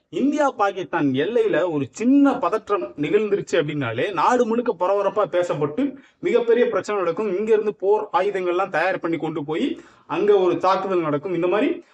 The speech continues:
ஆ, நா-, நாடு முழுக்க பெரிய பதற்றமே நிகழும். ஆனா தமிழக மீனவர்கள் சுடப்பட்டாங்க அப்படின்னு ஒரு கேள்வி, ஒரு செய்தி வந்துருச்சு அப்படின்னா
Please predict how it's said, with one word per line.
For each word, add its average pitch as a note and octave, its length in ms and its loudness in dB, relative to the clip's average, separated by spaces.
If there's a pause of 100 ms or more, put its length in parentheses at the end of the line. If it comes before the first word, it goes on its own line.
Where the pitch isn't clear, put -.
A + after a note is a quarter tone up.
(120)
ஆ, G3+ 320 2
நா-, E3+ 360 -2 (100)
நாடு A3 320 2
முழுக்க G3 600 -2 (200)
பெரிய A#3 260 2 (800)
பதற்றமே A3 440 -2
நிகழும். D#3+ 540 -4 (160)
ஆனா D3+ 340 0
தமிழக A#3+ 640 0
மீனவர்கள் G#3 540 0
சுடப்பட்டாங்க F3+ 580 0
அப்படின்னு D#3+ 300 0
ஒரு D3+ 240 0
கேள்வி, G#3+ 500 -2
ஒரு C#3 160 -4
செய்தி G3 300 -4
வந்துருச்சு D#3+ 400 -4
அப்படின்னா C#3+ 540 -6